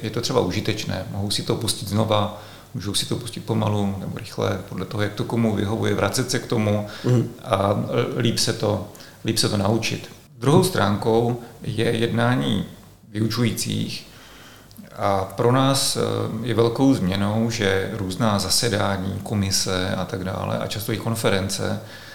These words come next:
Speaker 1: se mnohem víc konají online formou. V případě nějakých porad nebo jednání je to vlastně vítaná novinka.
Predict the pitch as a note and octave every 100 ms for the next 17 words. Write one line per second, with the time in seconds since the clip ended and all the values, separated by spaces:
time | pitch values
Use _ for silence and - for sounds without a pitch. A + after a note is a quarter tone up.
0 | - - - A2+ G#2 G2+ F#2+ - - G#2+
1 | A2+ C#3+ B2+ F2+ G2 G2+ - - - -
2 | - - _ - G#2 G#2+ A2 G#2 G2+ F#2+
3 | G2 - - G2 G2 G2+ - G#2+ G#2+ G2+
4 | G#2 - - A2 - B2 A2+ D3 C#3+ A2
5 | G2 G#2+ G#2+ - - - A#2+ A2+ - A#2+
6 | A2 G2 F#2 G2+ G#2 G#2+ A2 A2+ A#2 -
7 | - - - A#2 A2 B2+ G#2 G2+ - B2+
8 | B2+ F#2+ F2+ A#2 A#2+ A2+ F#2+ G2 G2 G2
9 | F#2+ G#2+